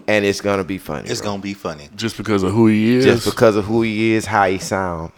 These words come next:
Speaker 1: and his content.
Speaker 2: If you notice, he changes with the times. Unlike a lot of these comedians, even, I mean, not to speak down on none of them, but they all are doing the same thing.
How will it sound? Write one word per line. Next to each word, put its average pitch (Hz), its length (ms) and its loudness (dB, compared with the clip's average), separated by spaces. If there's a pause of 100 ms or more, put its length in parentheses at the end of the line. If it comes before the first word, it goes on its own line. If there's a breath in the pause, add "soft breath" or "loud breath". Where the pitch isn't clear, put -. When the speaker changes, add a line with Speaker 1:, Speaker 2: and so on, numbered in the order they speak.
Speaker 1:
and 85 200 -6
his 87 160 -6
content. 107 420 0
Speaker 2:
If - 120 -10
you 202 120 -4
notice, 185 540 2
he 180 220 -8
changes 151 600 -4
with 123 120 -6
the 104 80 -6
times. 104 440 -4
Unlike 147 420 0
a 110 60 -4
lot 113 240 0
of 107 60 -4
these 101 180 -8
comedians, 90 840 -14
even, 92 500 -10
I 85 160 -8
mean, 90 320 -14
not 98 260 -4
to 95 80 -12
speak 110 320 -10
down 117 320 0
on 113 140 -4
none 113 160 0
of 113 80 -4
them, 135 140 -6
but 95 160 -8
they 95 160 -4
all 90 280 -2
are 131 60 -4
doing 95 300 -6
the 131 60 -10
same 82 320 -14
thing. 131 440 -6